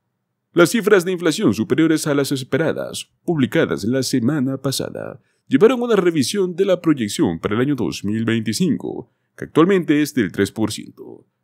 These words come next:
Se esperaba que el cola solo alcanzara el uno coma setenta y cinco hasta el dos coma cuatro por ciento, tanto en enero y febrero, respectivamente, según las predicciones hechas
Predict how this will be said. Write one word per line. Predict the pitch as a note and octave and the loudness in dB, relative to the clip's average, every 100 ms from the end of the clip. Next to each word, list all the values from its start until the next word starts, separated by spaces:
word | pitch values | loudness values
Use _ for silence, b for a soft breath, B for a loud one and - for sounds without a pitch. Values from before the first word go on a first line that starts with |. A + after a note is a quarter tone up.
| _ _ | _ _
Se | - | -6
esperaba | A2 E3+ F3 E3+ | 4 4 4 4
que | D3+ | 2
el | - | 4
cola | F3 F#2 D2+ | 4 4 0
solo | - D#3 | -2 0
alcanzara | D#3+ D3+ B2+ F#3+ F#3 | 2 2 0 0 2
el | B2 - | 0 0
uno | F#3 C3+ | 0 2
coma | A#2 A2+ | 2 0
setenta | D3 C#3 C3 A#2 | -2 -2 -2 -2
y | |
cinco | E3+ A2+ D2 G#1+ - - | -2 -2 -4 -6 -8 -2
hasta | C3 B2+ C#3 A2+ | -2 0 2 2
el | B2 | 4
dos | D3 - | 2 0
coma | C#3 C3 A#2 | 0 0 2
cuatro | D3+ B2 C#3+ | 0 2 0
por | C#3 A#2+ | 2 2
ciento, | A#2 C3+ - G1+ G1+ - | 2 0 -2 -8 -8 -2
tanto | A#2 A2 C3 | 0 2 2
en | A2+ | 4
enero | D#3 D#3+ E3 - | 4 4 2 0
y | A2 F#2+ | -2 0
febrero, | A#2 G#2 G1+ G#1 A#1 _ - | 0 -2 -4 -6 -8 _ -6
respectivamente, | F2 - D#2+ - F#2+ F3 C3 - G1+ A1+ _ _ - | -4 -2 -6 0 2 2 2 -2 -14 -14 _ _ -2
según | D4+ F#3+ D3+ | 0 2 4
las | C#3 | 2
predicciones | - C3+ A#2+ A2+ D3+ C3+ - | 2 2 2 2 2 2 4
hechas | E3+ - B1+ - - | 2 4 -4 -6 -16